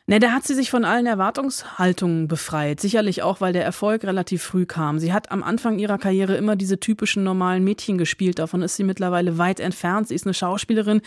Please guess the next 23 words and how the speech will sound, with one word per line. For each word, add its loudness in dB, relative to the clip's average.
die 6
durch 2
Talent, 0
harte 0
Arbeit 0
und 2
eben 0
den 4
Mut, 4
unkonventionelle 2
Rollen 0
zu -4
übernehmen, 0
Charaktere -2
zu -2
spielen, 0
die 0
Ecken -4
und -2
Kanten -4
haben, 0
Erfolg 0
hat. 0